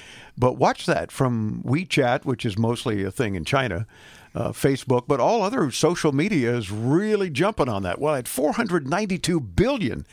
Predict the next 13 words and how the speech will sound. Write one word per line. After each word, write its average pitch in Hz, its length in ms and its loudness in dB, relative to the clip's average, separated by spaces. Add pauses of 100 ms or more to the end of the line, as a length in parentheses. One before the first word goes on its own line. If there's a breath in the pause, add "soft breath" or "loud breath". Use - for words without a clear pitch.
(340 loud breath)
just 208 280 0
last 175 360 -2
year 190 420 0 (680 soft breath)
on 139 260 2
just 127 460 0
those 190 480 2
social 190 480 0
media 185 320 0
platforms. 143 680 -2
They're 220 100 2
making 214 360 0
a 208 40 0
killing. 208 560 0